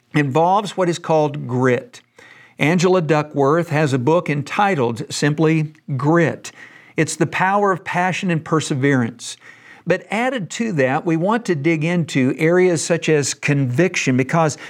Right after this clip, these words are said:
the foundation of one's conviction is what leads to their passion and ultimately that area of perseverance. When these three come together, when they meet, we find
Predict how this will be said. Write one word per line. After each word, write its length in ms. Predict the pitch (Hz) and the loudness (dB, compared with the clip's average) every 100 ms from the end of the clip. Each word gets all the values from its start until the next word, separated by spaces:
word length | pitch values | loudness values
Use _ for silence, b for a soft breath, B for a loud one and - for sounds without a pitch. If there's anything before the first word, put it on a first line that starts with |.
| B B | B B
the 100 | 170 | -4
foundation 800 | 165 190 190 175 185 233 233 214 | -2 0 0 0 0 -2 -2 -2
of 220 | 175 160 156 | 0 0 0
one's 340 | 175 180 147 | -2 0 -2
conviction 840 | - 151 135 151 220 - 180 180 | -2 -2 2 2 0 0 -2 0
is 180 | 147 143 | 0 0
what 220 | 175 156 | 0 0
leads 500 | 160 175 226 226 160 | 0 0 0 -2 -4
to 180 | - 185 | -4 -2
their 200 | 156 143 | 0 0
passion 520 | 139 135 135 131 160 | -2 -2 -2 -2 -2
and 180 | 160 151 - | 0 -2 -2
ultimately 640 | 185 226 - 147 151 143 | 0 0 -2 -10 -6 -4
that 340 | 135 147 147 - B B B B B | 0 -2 -2 -6 B B B B B
area 340 | 170 190 208 | 2 2 2
of 240 | 196 151 - | 0 -2 -2
perseverance. 920 | - 151 - 127 135 147 113 104 - B B B | -2 -2 -2 -2 2 2 0 -2 -12 B B B
When 260 | - 220 190 | 0 0 2
these 380 | 208 254 262 - | 0 0 -2 -4
three 480 | - 196 208 160 147 | -4 0 2 2 0
come 300 | - 190 190 | -2 0 0
together, 520 | 175 135 151 151 123 | -2 0 2 2 2
when 160 | 151 | 0
they 160 | 160 175 | 0 0
meet, 480 | 165 165 196 165 - | 0 0 0 -2 -2
we 220 | 139 170 | 0 0
find 720 | - 196 214 120 117 135 147 | 0 0 2 2 0 0 -4